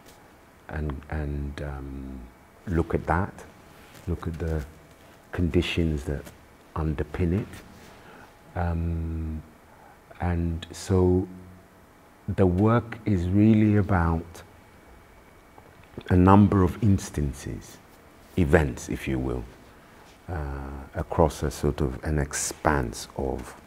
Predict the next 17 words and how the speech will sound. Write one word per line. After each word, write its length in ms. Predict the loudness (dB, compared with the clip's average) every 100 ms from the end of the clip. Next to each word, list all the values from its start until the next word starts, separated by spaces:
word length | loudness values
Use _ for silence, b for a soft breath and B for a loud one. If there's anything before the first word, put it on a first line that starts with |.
| -18
four 240 | -4 -4
centuries, 640 | -2 -4 -4 -6 -10 -10 -14 -20 -20 B B B B B B B -20 -20 -10
in 180 | -4 0
which, 360 | 0 -2 -4 -10 -12 -20 -16
uh, 440 | -10 -8 -8 -10 -10 -10 -10
groups 380 | 2 2 2 -4
of 100 | -6
people 380 | -4 -4 -4 -4
have 180 | -4 -6
felt 340 | 0 2 2 -2 -16 -10
that 160 | -10 -4
their 160 | 0
lives 560 | 2 4 4 4 0 -2
were 100 | -6
somehow 540 | -6 -4 -4 -2 -4
being 320 | -4 -6 -6 -6
shaped 720 | -6 0 0 0 -6 -20